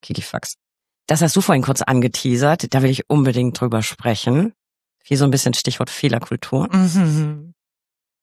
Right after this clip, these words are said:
Speaker 1: Was sagt ihr zu der, wie ich finde, sehr steilen These, du musst immer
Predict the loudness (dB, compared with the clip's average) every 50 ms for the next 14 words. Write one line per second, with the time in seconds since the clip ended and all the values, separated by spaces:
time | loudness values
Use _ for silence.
0 | _ _ _ _ 0 0 0 0 0 0 2 2 2 2 0 -2 -4 -2 2 2
1 | 2 2 2 -2 -6 -10 -6 -4 -4 0 0 2 2 2 2 0 -4 _ -14 -20
2 | -20 _ _ -4 -2 -2 -2 -2 -2 0 0 0 0 0 0 0 0 -2 -2 0
3 | 0 0 -2 -2 -4 -2 -2 -2 -2 -2 -4 -4 -4 -4 -6 -10 _ _ _ _
4 | _ _ _ _ _ _ _ _ _ _ -2 0 2 2 2 0 -2 -6 -10 -10
5 | _ 2 4 4 4 4 2 0